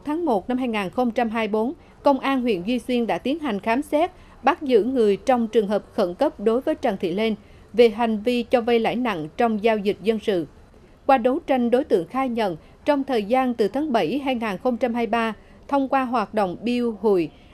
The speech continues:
đã tiếp cận với những người có nhu cầu cần tiền đóng biêu. Lên đã cho vay với lãi suất đến hai ngàn một trăm sáu mươi phần trăm một năm và thu lợi bất chính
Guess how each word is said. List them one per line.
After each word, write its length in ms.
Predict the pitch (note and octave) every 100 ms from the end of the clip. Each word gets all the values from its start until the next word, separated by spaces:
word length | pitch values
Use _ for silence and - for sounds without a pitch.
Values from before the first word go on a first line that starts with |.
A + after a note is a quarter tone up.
| -
đã 100 | A#3
tiếp 220 | D#4 F#4 -
cận 300 | - E3+ F#3
với 120 | A#3
những 220 | C#4+ G#3+
người 120 | B3+ G#3
có 120 | B3+
nhu 220 | D4 C4+
cầu 420 | A#3+ A#3 G3+ F#3 F3+
cần 220 | A3 G3+ F#3+
tiền 280 | G#3+ G3+ F3+
đóng 200 | F#3+ G#3 D4+
biêu. 240 | A#3+ A#3 G#3+ - - - -
Lên 320 | A#3 A#3+ A3+
đã 100 | G#3
cho 180 | G3 A#3+
vay 300 | A3 A3+ A3
với 140 | G#3
lãi 220 | C#4+ B3 E3
suất 380 | - E4 -
đến 260 | A3 A#3 D4 D4+
hai 200 | C#4+ C4+
ngàn 420 | A#3 G#3+ F#3+ F3+
một 240 | G3+ F#3+
trăm 180 | B3 A#3
sáu 160 | A3+ C4+
mươi 140 | D4
phần 120 | A3 F#3
trăm 280 | A3 G#3+ G3+
một 180 | G3 E3+
năm 180 | G#3+ G3 - - -
và 140 | G#3 A#3
thu 160 | D4
lợi 180 | C#4 G3
bất 260 | F#3+ D4+ -
chính 260 | B3+ E4+